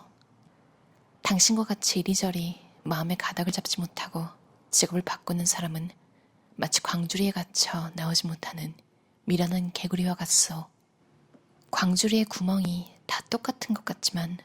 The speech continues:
그래도 구멍 중에는 조금이나마 큰 구멍이 있게 마련이오. 현명한 개구리는 그 구멍으로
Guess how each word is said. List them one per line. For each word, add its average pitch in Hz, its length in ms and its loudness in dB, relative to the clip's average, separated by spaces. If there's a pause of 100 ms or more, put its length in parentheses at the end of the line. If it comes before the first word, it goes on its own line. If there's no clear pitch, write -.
(640)
그래도 180 300 0
구멍 180 320 0
중에는 165 520 -4 (400)
조금이나마 175 580 0
큰 - 280 -2
구멍이 175 380 -4
있게 170 220 -4
마련이오. 165 600 -4 (1040)
현명한 269 440 6
개구리는 170 680 -2 (360)
그 - 160 0
구멍으로 170 480 0